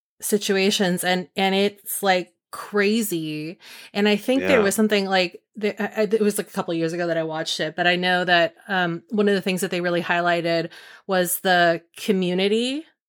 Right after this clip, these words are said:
Speaker 1: surrounding these big gaming teams at these tournaments and how,
Speaker 2: Mm-hmm.
Speaker 1: um, at the end of the day, it is a community, even though people wanna win. And I thought that that was a really interesting angle because I, I think that that's something that,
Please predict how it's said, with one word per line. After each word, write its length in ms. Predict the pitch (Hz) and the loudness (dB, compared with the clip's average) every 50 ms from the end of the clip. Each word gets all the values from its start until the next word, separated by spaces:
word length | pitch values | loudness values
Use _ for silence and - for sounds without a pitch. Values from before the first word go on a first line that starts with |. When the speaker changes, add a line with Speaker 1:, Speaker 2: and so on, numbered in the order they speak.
| _ | _
Speaker 1:
surrounding 800 | - - - 247 240 240 233 233 240 240 240 247 247 262 277 269 - _ _ _ - | -4 -2 0 2 4 4 4 4 4 2 2 2 2 0 0 -2 -6 _ _ _ -4
these 180 | 196 196 190 190 | -2 -2 -2 -2
big 320 | - - 202 196 185 185 | 0 2 2 2 0 0
gaming 460 | - 190 185 185 185 185 185 180 180 | -2 0 0 2 2 2 2 2 0
teams 600 | 175 - - 185 175 175 180 190 214 240 254 - | -2 -2 -2 -2 0 0 0 2 0 0 0 -2
at 140 | - - 175 | -2 -4 -4
these 220 | - 180 180 - - | -4 -4 -4 -4 -4
tournaments 680 | - 180 165 170 180 190 208 226 262 269 277 - - | -4 -4 -2 -2 0 0 2 2 0 0 -2 -2 -2
and 140 | 202 180 170 | -2 0 2
how, 400 | 175 175 170 170 165 165 175 - - - - - - | 2 2 2 2 0 0 -2 -6 -12 -20 -20 -16 -14
Speaker 2:
Mm-hmm. 240 | 202 196 190 185 185 | -12 -10 -6 -2 0
Speaker 1:
um, 220 | 175 170 175 175 | 0 0 2 0
at 100 | 180 180 | 0 0
the 100 | 196 190 | 2 2
end 120 | 185 185 | 0 0
of 60 | 170 170 | -2 -2
the 80 | 180 | -2
day, 200 | 170 180 175 175 | 0 2 2 2
it 80 | 175 170 | 2 2
is 160 | 175 170 - | 2 2 0
a 60 | 185 | -2
community, 540 | - - 185 175 170 165 170 170 180 175 190 | -4 -2 -2 -2 0 0 0 0 0 0 0
even 200 | 190 185 185 180 | 0 0 0 0
though 100 | 180 175 | 0 0
people 300 | - 196 180 - 175 170 | 0 -2 -2 0 0 0
wanna 260 | 165 165 165 170 170 | 0 0 0 0 -2
win. 460 | 160 160 160 160 160 165 185 247 262 - _ _ _ _ _ | -2 -2 -2 0 0 0 0 -2 -2 -6 _ _ _ _ _
And 100 | - 185 | 2 4
I 100 | 196 196 | 4 6
thought 180 | 208 220 214 208 | 6 6 6 6
that 80 | 214 208 | 4 4
that 140 | 208 196 190 | 4 4 4
was 120 | 196 190 | 2 2
a 100 | 202 185 | 2 2
really 320 | 175 180 180 180 180 175 170 | 0 0 0 0 0 0 0
interesting 520 | 170 165 - 190 175 - - 185 170 170 | -2 -2 -2 -4 -4 -2 -2 -2 -2 -2
angle 480 | - 160 170 180 185 175 175 160 160 160 | -2 -4 -4 -4 -2 -2 -2 -2 -4 -4
because 640 | 175 170 - - 190 175 170 165 165 160 165 - - - - | -6 -8 -8 -6 -4 -2 -2 -2 -2 -2 -4 -6 -8 -10 -14
I, 120 | - - - - 202 | -20 -18 -14 -12 -10
I 60 | 185 | -10
think 300 | 180 - 196 180 180 175 | -8 -6 -6 -6 -6 -6
that 200 | - 185 170 - | -6 -8 -4 0
that's 280 | - 185 180 175 - - | 2 2 2 2 0 -2
something 400 | 202 185 185 - 185 175 175 170 | -4 -4 -4 -4 -6 -6 -4 -2
that, 380 | 175 170 170 165 165 156 - | 2 4 4 4 4 2 -2